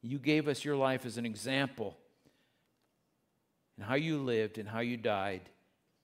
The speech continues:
We put our faith and trust in you. We want to follow you with our whole life. And we pray all this in the mighty name of Jesus. And we all said?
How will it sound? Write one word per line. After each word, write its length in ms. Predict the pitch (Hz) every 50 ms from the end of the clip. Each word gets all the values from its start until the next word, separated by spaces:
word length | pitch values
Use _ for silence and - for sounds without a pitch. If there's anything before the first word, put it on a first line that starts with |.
| _ _ -
We 120 | 104 113
put 180 | - - 143 123
our 120 | 123 123
faith 420 | 120 - - 123 127 131 127 127 123
and 80 | 113
trust 340 | - - 135 120 117 - -
in 140 | 135 117 113
you. 160 | 110 104 98
We 100 | 98 110
want 240 | 113 117 131 117 101
to 80 | -
follow 240 | - 113 107 107 107
you 160 | 110 107 104
with 140 | 98 98 95
our 60 | 92
whole 220 | - 110 120 131 131
life. 500 | 123 104 92 92 90 78 - - - - _ _ _ _ _ _ _ _ _ _ _ _ _ _ _ _ _ _ _ _ _ _ _ _ _
And 80 | - 101
we 60 | 98
pray 260 | - - - 120 113
all 200 | 107 107 113 113
this 240 | 110 110 107 - -
in 40 | -
the 40 | 98
mighty 280 | 95 98 98 98 101
name 220 | 101 101 104 101 110
of 60 | 110
Jesus. 680 | - - 95 87 82 - 92 85 - - - - - - _ _ _ _ _ _ _ _ _ _ _ _ _ _ _ _ _ _ _ -
And 120 | 92 95
we 60 | 101
all 160 | 98 104 113
said? 320 | 110 - 147 143 151 175